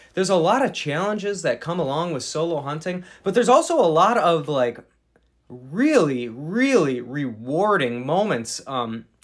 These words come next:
for when you solo hunt. Um, the first thing that comes to mind when I just say rewarding, um, how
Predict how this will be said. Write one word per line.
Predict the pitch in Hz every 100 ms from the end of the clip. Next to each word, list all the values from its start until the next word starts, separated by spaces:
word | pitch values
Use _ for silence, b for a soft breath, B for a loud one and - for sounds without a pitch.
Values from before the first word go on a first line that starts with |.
| - _
for | 160 151
when | 156 151
you |
solo | 131 - 208 214 120
hunt. | 123 113 - b b b b b b b _
Um, | 131 113 101 - _
the | 175 170
first | 339 381 -
thing | 233 262
that | 131
comes | - 175 208
to | 156
mind | 120 117 147 143
when | 151
I | 151
just | 143 147
say | 131 113
rewarding, | 110 127 113 113 127 120 107 101 - _ _ _ _
um, | 135 120 110
how | - 180 233 254 233